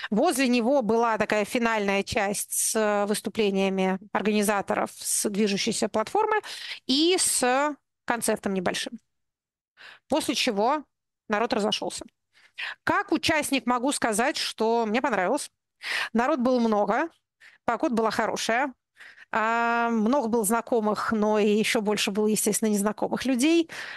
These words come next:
А, с одной стороны, очень напоминает былые московские времена, когда ты из метро выходишь на соответствующей станции и понимаешь, что все люди, которые вышли на этой остановке, идут туда же, куда и ты.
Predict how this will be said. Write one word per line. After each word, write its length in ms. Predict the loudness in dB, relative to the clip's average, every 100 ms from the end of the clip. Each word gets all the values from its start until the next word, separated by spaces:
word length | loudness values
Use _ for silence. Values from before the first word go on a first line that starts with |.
| -6
А, 120 | -2 0
с 80 |
одной 260 | 2 2 2
стороны, 480 | 2 0 2 2 2
очень 300 | 2 0 0
напоминает 800 | 0 2 2 2 2 2 0 -2 -2 0
былые 320 | 2 4 4
московские 560 | 0 0 -2 -2 0
времена, 420 | 2 2 2 2 0 -6 -20 -18 -4
когда 320 | 0 2 0
ты 160 | 2 2
из 80 |
метро 260 | 2 2 2
выходишь 400 | 2 0 0 0
на 60 | 0
соответствующей 600 | 0 0 0 -2 0 0
станции 460 | 0 0 0 0
и 60 | 0
понимаешь, 400 | 0 0 0 0
что 200 | -2 -2
все 220 | 0 0
люди, 200 | 2 0
которые 340 | 0 0 0
вышли 240 | 0 0 0
на 100 | 0
этой 120 | 0
остановке, 480 | -2 0 -2 -2 -2
идут 180 | -2 -2
туда 220 | -2 -2
же, 60 |
куда 200 | -2 0
и 80 | 0
ты. 240 | 0 -6